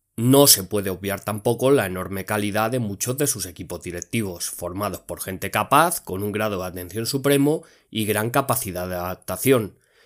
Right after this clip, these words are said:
ni tampoco la influencia y estabilidad que proporcionan los grandes grupos accionariales locales. Por tanto, empresas de la zona gozan de ventajas competitivas a largo plazo,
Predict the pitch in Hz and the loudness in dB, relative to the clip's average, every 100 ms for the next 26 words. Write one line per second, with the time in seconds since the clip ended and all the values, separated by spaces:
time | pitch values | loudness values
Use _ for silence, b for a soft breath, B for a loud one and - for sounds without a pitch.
0 | b - 107 101 90 - 123 120 92 90 | b -4 -4 -2 -4 0 0 0 -2 -2
1 | 87 - 95 117 113 101 90 90 - 110 | -6 -4 -2 0 0 -2 -4 -6 -4 -4
2 | 120 131 135 135 147 120 101 87 95 - | 0 2 4 2 2 -2 -4 -6 -6 -4
3 | 110 107 131 117 92 101 104 104 101 117 | -2 0 0 0 -2 -4 -4 -4 -4 -4
4 | 101 131 139 131 110 90 87 90 87 90 | -2 0 0 0 -2 -4 -6 -8 -8 -6
5 | 90 110 110 92 - - _ _ _ _ | -6 -2 -2 -4 -12 -16 _ _ _ _
6 | _ _ 104 - 117 127 127 196 208 - | _ _ -2 2 2 2 2 0 0 -6
7 | 98 - 107 95 87 98 98 131 151 170 | -8 -4 -4 -4 -4 -4 -2 2 4 4
8 | 123 98 95 90 87 87 95 - - 98 | 0 -2 -4 -6 -8 -6 -6 -6 -10 -8
9 | 98 95 104 120 98 - 95 101 120 123 | -8 -8 -4 -2 -2 -4 -6 -4 -2 2
10 | 143 147 151 156 | 4 4 2 -2